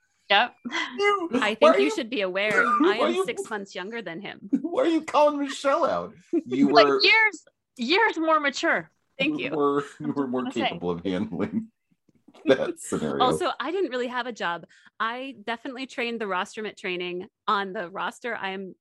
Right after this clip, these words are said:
Speaker 3: I was listed as the A G lead, and I'm not
Speaker 2: Hmm.
Speaker 3: sure why, but I don't remember ever talking with the A Gs.
Speaker 1: Well, again, Anna, at that time, the A Gs didn't,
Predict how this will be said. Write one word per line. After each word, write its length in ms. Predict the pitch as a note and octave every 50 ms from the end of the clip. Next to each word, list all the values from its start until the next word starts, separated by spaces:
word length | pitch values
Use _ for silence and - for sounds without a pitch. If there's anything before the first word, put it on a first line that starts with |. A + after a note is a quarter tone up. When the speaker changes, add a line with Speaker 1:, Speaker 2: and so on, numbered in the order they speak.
| _ _ _ _
Speaker 3:
I 120 | F#3+ G3+ F#3+
was 140 | G3 G3+ G3
listed 240 | G3 G3+ - E3+
as 140 | F3+ F#3 F#3
the 140 | - E3+ - -
A 200 | E3 E3+ E3+ F3+
G 300 | F#3 - D#3+ D#3 E3+ E3+
lead, 440 | E3+ F3+ F#3 G3 G3+ A3 A#3+ C#4 C4+ _ _ _ _ _ _ _ _ _ _ _ _ _ _ _ _ _ _
and 120 | A#3+ B3
I'm 140 | B3 A3 C#4+
not 160 | D4+ F#3 F3+
Speaker 2:
Hmm. 40 | - -
Speaker 3:
sure 140 | - A3+ A3+
why, 500 | A3+ G3 E3 E3 E3 E3+ - A3+ C4+ C#4+ _ _ _ _ _ _ _ _ _ _ _ _ _ _ -
but 120 | G3+ A#3 G3
I 100 | F#3 -
don't 220 | G3+ A3+ D#3 -
remember 340 | G#3+ G#3 F#3+ F3+ G3+ G3 - -
ever 260 | G3+ G3 F#3 G3+ G3
talking 400 | G3 - E3 F3 - - G3+ D#3+
with 120 | D#3+ F#3+ -
the 120 | - - -
A 60 | D#3+ D#3+
Gs. 380 | - D3+ C#3+ A2+ - - G#3+ - - _ _ _ _ _ _ _ _ _ _ _ -
Speaker 1:
Well, 260 | B3+ C#4+ D#4 D4+ D4 -
again, 440 | D4+ D4 B3+ E4 F4 F#4+ F4+ C#4+ - - _ _ -
Anna, 340 | C4+ C#4 C4+ C#4 C4+ A#3+ - - C4+
at 100 | C4 -
that 200 | C#4 D4 E4 D#4+
time, 320 | - - C#4 C4+ C#4+ D#4+ E4+
the 100 | D4+ - - -
A 120 | B3+ C#4 C4
Gs 360 | A#3+ B3+ C4+ C#4+ C#4 C4 A#3+
didn't, 360 | B3+ C#4+ C#4 D4 C4 - -